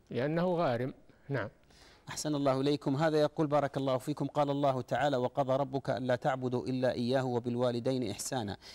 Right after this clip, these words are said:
Speaker 2: يسأل بارك الله فيكم عن، آه، هذه الآية وعن ارتباط، آه، بر الوالدين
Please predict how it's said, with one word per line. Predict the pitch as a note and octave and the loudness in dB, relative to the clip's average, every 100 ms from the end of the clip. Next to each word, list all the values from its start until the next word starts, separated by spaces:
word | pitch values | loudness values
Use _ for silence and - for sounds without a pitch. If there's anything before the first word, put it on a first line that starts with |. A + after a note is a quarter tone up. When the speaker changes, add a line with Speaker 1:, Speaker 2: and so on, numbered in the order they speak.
| - - | -6 0
Speaker 2:
يسأل | E3+ - C#3 | 2 2 0
بارك | C#3 D3 C#3 | 2 2 2
الله | C3 C3 | 2 2
فيكم | B2+ D3 C#3+ | 2 -2 -2
عن، | C3 C#3+ C#3 | 0 0 0
آه، | - C3 B2+ | -2 -2 0
هذه | B2 D#3 C#3 C3 | 2 2 2 0
الآية | E2+ D3+ C#3+ | 0 2 2
وعن | C3 C#3 | 2 0
ارتباط، | A#2 A#2+ C#3 D#3 D#3 - - - - | -4 -6 0 4 4 2 -10 -20 -6
آه، | A#2+ B2 B2 A#2+ F2+ F2+ | 0 2 2 0 -2 -6
بر | G2+ D3+ E3 D3+ | -4 0 2 4
الوالدين | C#3 C3+ B2+ B2+ G#2+ | 6 4 2 -2 -4